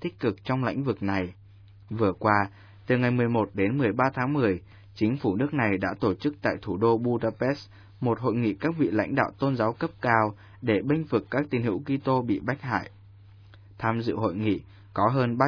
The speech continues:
trăm nhân vật đến từ ba mươi quốc gia, trong đó có các vị lãnh đạo Kitô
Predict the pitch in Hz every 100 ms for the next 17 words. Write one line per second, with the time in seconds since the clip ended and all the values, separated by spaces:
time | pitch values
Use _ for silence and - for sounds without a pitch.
0 | 147 151 156 151 143 101 - 104 104 131
1 | 110 95 110 117 117 101 143 147 123 107
2 | 101 - - - - 131 127 107 101 107
3 | 113 117 156 147 110 107 87 147 92 -
4 | 123 117 120 117 110